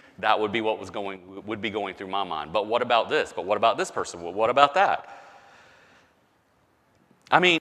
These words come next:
it's one thing to invite and try to edify someone. It's another thing to accept them. It's one thing to accept people who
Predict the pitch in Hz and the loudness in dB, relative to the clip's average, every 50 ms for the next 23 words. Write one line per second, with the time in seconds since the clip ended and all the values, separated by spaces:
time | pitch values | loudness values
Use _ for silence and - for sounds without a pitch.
0 | _ - - - 160 175 202 233 262 254 220 220 214 202 190 - 180 175 165 147 | _ -8 -10 -6 -2 2 2 2 2 2 0 0 -2 -2 -2 -4 -4 -4 -4 -4
1 | 135 110 123 147 156 170 170 156 131 - 127 135 - - 165 143 139 131 - - | -4 0 2 4 4 6 4 4 0 -2 -8 -10 -6 0 2 2 2 2 4 4
2 | 139 156 165 - - 135 110 107 - - - 123 117 117 113 110 107 - 147 143 | 4 4 4 4 2 2 2 2 0 -2 -2 -2 -2 0 -2 -4 -2 -2 -6 -4
3 | - 143 123 120 120 135 143 156 - - 135 117 - - 117 101 85 - - - | -2 -2 -4 0 0 0 0 0 -2 -2 -6 -8 -6 -6 -4 -4 -4 -6 -8 -12
4 | - - - - 147 151 170 - - - - - - 202 208 208 214 220 - - | -10 -10 -8 0 2 2 2 2 -2 -16 -18 -12 -10 -10 -10 -10 -12 -18 -20 -20
5 | _ _ _ _ _ _ _ _ _ _ _ _ _ _ _ _ _ _ _ _ | _ _ _ _ _ _ _ _ _ _ _ _ _ _ _ _ _ _ _ _
6 | _ _ _ - - - - - - 220 226 196 - - 185 233 269 269 254 247 | _ _ _ -20 -20 -20 -18 -12 -10 0 2 2 2 4 4 2 2 4 4 2
7 | 220 196 214 185 165 - - - 196 - - - - 220 196 - 180 170 180 196 | 2 4 4 2 2 2 6 6 6 6 6 0 -2 -4 0 2 2 2 4 2
8 | 175 165 156 131 | 2 0 0 -2